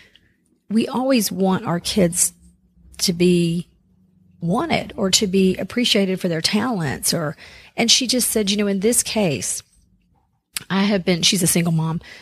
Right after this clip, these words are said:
I've been driving Mike, and she has two boys, and one plays baseball. They both play baseball in high school, but only one played in college, and they were twins. And she said, "I have been driving these boys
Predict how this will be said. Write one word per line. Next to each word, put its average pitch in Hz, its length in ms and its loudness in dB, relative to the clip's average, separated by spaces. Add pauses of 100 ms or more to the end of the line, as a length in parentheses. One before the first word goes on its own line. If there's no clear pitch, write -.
(120)
I've 185 140 0
been 180 180 2
driving 208 840 0 (520)
Mike, 180 500 -2
and 202 100 2
she 185 100 4
has 170 80 2
two 220 180 4
boys, 180 420 0 (600)
and 180 160 4
one 185 140 4
plays 180 180 2
baseball. 165 560 -2 (140)
They 185 80 0
both 202 180 4
play 180 120 0
baseball 160 640 -2 (420)
in 196 100 2
high 165 140 2
school, 170 220 -2
but 165 120 0
only 160 220 0
one 160 220 -2
played - 180 -4
in 180 60 -4
college, - 480 -6 (100)
and 185 80 -2
they 170 40 0
were 156 60 -2
twins. 156 460 -2 (540)
And 196 140 -4
she 208 120 -2
said, 185 240 0
"I 233 100 2
have 240 160 4
been 185 160 4
driving 180 400 6
these 196 180 6
boys 160 580 -4